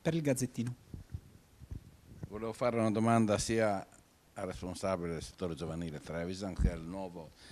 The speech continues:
Speaker 2: allenatore della primavera. Lo scorso anno è stata un'annata disgraziata, adesso è inutile tirar fuori le cause perché il passato lo lasciamo stare, però c'è una cosa che mi ha colpito,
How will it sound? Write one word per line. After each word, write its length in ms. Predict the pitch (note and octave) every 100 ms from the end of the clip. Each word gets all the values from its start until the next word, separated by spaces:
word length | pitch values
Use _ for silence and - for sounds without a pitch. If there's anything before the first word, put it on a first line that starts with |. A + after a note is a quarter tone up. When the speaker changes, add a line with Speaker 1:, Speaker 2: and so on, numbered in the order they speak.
| - -
Speaker 2:
allenatore 540 | G#2+ G#2+ G2+ F#2 A2+ G2+
della 220 | G2 F#2+
primavera. 520 | F#2+ F#2+ F2+ F2 D2+ - - - _ _ _
Lo 80 | A#2+
scorso 320 | - C3+ C#3
anno 160 | C#3+ C3
è 20 |
stata 280 | - A2 G#2+
un'annata 540 | G2+ G2 G2+ G#2 G2+
disgraziata, 920 | E2 D#2+ E2+ F2+ - A#2 F#2 - C#2 B1+
adesso 220 | F#2+ -
è 20 |
inutile 540 | F2+ G#2+ G2+ F2+ E2+ - - - -
tirar 240 | F2 E2+
fuori 360 | - F#2 F#2+ F2
le 140 | D#2
cause 480 | - F2 G2 F#2+ E2+
perché 380 | D#2 D2+ E2 -
il 120 | - D#2
passato 440 | D2+ F2+ E2 E2
lo 60 | D#2
lasciamo 280 | - D#2+ -
stare, 300 | E2+ D2 C2 - - - - - - - - -
però 300 | D3+ F3 D#3
c'è 160 | - C#3+
una 180 | C#3+
cosa 280 | B2 C#3+ A2+
che 120 | A2+
mi 100 | G#2
ha 60 | G#2
colpito, 640 | G#2+ F#2 G#2+ G2 F#2+ F2